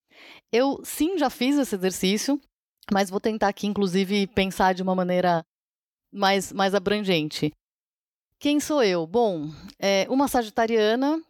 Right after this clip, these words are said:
que ora está aberta ao oculto, ora está extremamente cética, tem uma alma de educadora, um coração de escritora,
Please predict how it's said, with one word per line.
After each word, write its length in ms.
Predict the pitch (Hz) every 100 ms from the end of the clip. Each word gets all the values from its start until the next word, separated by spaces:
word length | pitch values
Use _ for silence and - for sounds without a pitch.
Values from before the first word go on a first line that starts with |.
| _
que 500 | - 220 220 220 196 180 _ -
ora 300 | 202 240 240
está 320 | - - 208
aberta 680 | 185 196 208 - 196 170 165
ao 160 | 185 175
oculto, 880 | 165 - 302 285 285 269 262 262 262 _ -
ora 340 | 202 226 220
está 520 | 214 - 208 190 180 170 _
extremamente 500 | - 285 277 220 214
cética, 640 | 220 214 - 240 226 220 - _ _ _ _ _ _ _
tem 120 | 269
uma 160 | 269 247
alma 320 | 226 254 254
de 280 | 208 220 214
educadora, 880 | 202 190 180 175 208 247 247 247 247 - _ _ _ _ _ -
um 80 | 226
coração 360 | - 214 208 196
de 80 |
escritora, 720 | 180 - 175 - 220 233 240